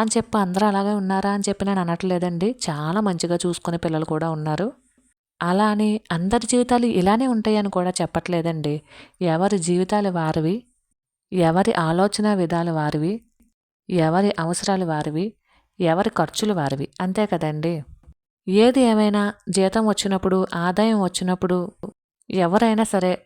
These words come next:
ఫస్ట్ వచ్చిన దాంతో అడ్జస్ట్ అవడం నేర్చుకోవాలండి. సెకండ్, మనీ మేనేజ్‌మెంట్ తెలియాలి, డబ్బుల్ని పొదుపు చేయడం రావాలి,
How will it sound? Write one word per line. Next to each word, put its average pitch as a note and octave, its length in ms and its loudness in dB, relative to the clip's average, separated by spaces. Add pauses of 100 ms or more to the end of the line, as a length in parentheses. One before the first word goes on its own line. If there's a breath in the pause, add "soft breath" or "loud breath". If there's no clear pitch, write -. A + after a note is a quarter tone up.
ఫస్ట్ - 300 -2
వచ్చిన G#3 400 2
దాంతో F3+ 340 0
అడ్జస్ట్ F3 380 -2
అవడం E3+ 220 0
నేర్చుకోవాలండి. D#3+ 840 -2 (500 soft breath)
సెకండ్, G3 460 -2 (100)
మనీ E3+ 240 0
మేనేజ్‌మెంట్ F3 600 -2 (140)
తెలియాలి, D#3+ 460 0 (460 soft breath)
డబ్బుల్ని F#3+ 540 2
పొదుపు F3+ 340 0
చేయడం F3 280 0 (100)
రావాలి, E3+ 420 0